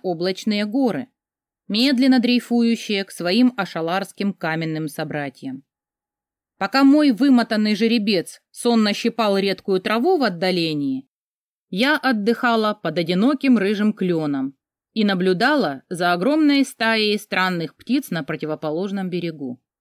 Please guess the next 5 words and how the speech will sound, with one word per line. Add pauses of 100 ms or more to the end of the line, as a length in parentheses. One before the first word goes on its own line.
(760)
Походили
они
на
розовых
лебедей.